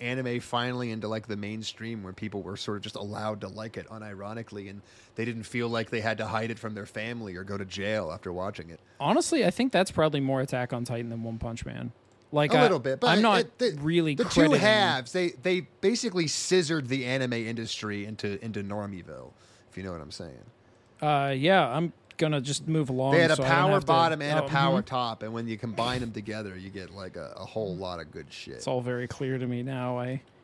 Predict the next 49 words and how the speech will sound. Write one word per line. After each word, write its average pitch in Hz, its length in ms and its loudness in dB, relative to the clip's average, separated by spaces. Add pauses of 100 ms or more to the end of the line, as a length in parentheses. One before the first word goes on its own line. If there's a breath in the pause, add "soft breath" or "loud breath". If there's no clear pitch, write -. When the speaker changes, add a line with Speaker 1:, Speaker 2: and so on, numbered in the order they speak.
(100)
Speaker 1:
It's, - 140 -14
Speaker 2:
the 143 40 -2
Speaker 1:
it 139 40 2
Speaker 2:
sexual 165 460 2
Speaker 1:
all - 20 -
makes - 40 0
Speaker 2:
dynamic 147 540 0
of 135 80 -2
Speaker 1:
sense. 127 140 -4
Speaker 2:
anime 139 280 -2
and, 127 440 -4
and 131 220 -4
how 139 260 0
people 139 340 -4
are 123 140 -2
accepting 123 500 -4
of 127 160 -4
it. 120 140 -6 (720)
Speaker 1:
That's - 180 -10
right. 82 320 -6 (240)
That's - 180 -14
right. 90 200 -6 (200)
That's 113 220 -4
right, 98 160 -2
Brad. 90 320 -8 (1120 soft breath)
It's 113 120 -12
a 104 40 -6
big 107 240 -6
move. 95 460 -8
Let's - 120 -14
see 113 100 -8
if 98 80 -8
it 95 80 -12
pays 95 300 -10
off. 90 180 -12 (400 loud breath)
But, 147 220 2
uh, 143 120 4
yeah, 147 360 6
<laughs> - 20 -4
ruby, 185 560 4
uh, 156 420 4
I 147 100 -2
don't 160 180 -6
think 147 220 -4
ruby 143 340 -2
was 131 180 -4
ever 131 200 -2
very 120 260 -4
good. 120 380 -6